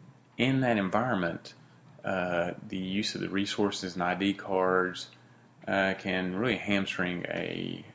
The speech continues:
pure casual team. So I just wanted to do that quick little, uh, addition, just kinda go over it. I know, uh, as we went over, we were surveying the landscape. I mean,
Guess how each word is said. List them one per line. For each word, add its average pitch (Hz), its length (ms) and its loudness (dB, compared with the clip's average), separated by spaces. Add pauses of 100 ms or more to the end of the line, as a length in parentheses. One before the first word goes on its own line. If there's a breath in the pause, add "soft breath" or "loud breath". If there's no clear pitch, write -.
(500)
pure 95 680 2
casual 95 680 -4
team. - 340 -6 (360)
So - 180 4
I - 420 -10
just 170 120 2
wanted 110 180 8
to 92 80 2
do 92 200 6
that 90 200 6
quick - 340 2
little, 92 380 2
uh, 85 140 -4 (840)
addition, 117 540 4 (560 loud breath)
just - 180 -2
kinda 107 200 2
go 92 180 6
over 135 240 2
it. - 100 -6
I 104 120 2
know, 101 300 2
uh, 87 280 0 (320)
as 110 180 0
we 110 140 4
went 104 140 4
over, 123 200 2
we 98 60 2
were 90 200 0
surveying 104 440 4
the 87 80 -2
landscape. 98 580 0
I 104 100 0
mean, 113 140 -4